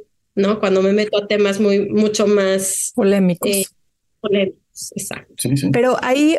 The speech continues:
Speaker 2: o sea, esto me encanta de lo que hablas, Durga, y tú sabes que yo soy tu fan por esto en particular, es cómo uso todo a mi favor, porque todo está a mi favor,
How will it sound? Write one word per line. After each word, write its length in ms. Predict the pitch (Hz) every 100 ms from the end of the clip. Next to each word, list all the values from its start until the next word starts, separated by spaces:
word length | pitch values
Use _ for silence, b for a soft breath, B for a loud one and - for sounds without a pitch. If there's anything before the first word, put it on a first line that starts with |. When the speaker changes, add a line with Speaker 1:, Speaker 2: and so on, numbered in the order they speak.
| -
Speaker 2:
o 80 |
sea, 200 | 254 269
esto 200 | 269 - 339
me 100 | 247
encanta 520 | 202 220 220 220 220
de 120 | 202
lo 160 | 175 170
que 80 |
hablas, 280 | 185 190 185
Durga, 220 | 185 185
y 40 | 190
tú 140 | 196
sabes 200 | 190 208
que 100 | -
yo 100 | 185
soy 160 | 185 196
tu 140 | 190
fan 340 | - 180 180 165
por 320 | 185 180 -
esto 340 | - 214 - 226
en 80 | 220
particular, 600 | 185 202 - 202 226 208
es 160 | 202
cómo 400 | - 294 311 330
uso 440 | 311 294 - 285 277
todo 240 | 262 247 247
a 60 |
mi 140 | 240 220
favor, 440 | 180 165 208 175
porque 260 | 190 - 247
todo 280 | 320 320
está 200 | 339 311
a 40 | 294
mi 120 | 285
favor, 480 | 269 202 226 180